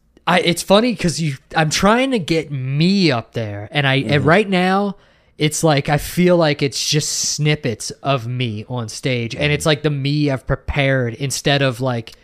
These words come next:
Speaker 1: just me doing me. 'Cause, like, I, I was, I was actually, I just saw, like, a friend at a bar, restaurant, or whatever today when I was picking up beer to bring here,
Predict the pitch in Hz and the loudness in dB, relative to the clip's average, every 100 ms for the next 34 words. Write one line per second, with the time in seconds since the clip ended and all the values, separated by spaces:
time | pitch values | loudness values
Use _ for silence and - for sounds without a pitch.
0 | _ _ 135 120 120 151 143 - 147 135 | _ _ -6 -2 2 2 2 -2 -4 -2
1 | 143 127 139 135 117 123 131 123 110 - | -2 2 2 2 -2 -2 -2 -2 -4 -10
2 | _ _ _ - 190 170 185 - 156 180 | _ _ _ 0 0 2 -4 -2 0 2
3 | 165 180 175 - 190 226 226 - 190 175 | 2 2 0 0 2 2 2 2 2 2
4 | 175 208 190 180 - _ _ _ 156 160 | 0 0 2 0 -4 _ _ _ -2 0
5 | 131 - 170 160 160 147 147 - 143 135 | -2 -2 2 4 2 0 -4 -4 -2 0
6 | 120 120 _ _ _ 147 135 151 147 139 | -2 -10 _ _ _ -6 2 4 4 4
7 | 139 143 156 131 131 131 123 123 143 123 | 2 0 0 0 0 0 0 -2 -2 0
8 | 123 127 120 120 147 139 131 113 135 139 | 0 -2 -4 -2 -4 0 -2 0 2 2
9 | 127 113 123 113 131 147 123 110 | 2 -2 -4 -2 -2 0 -2 -4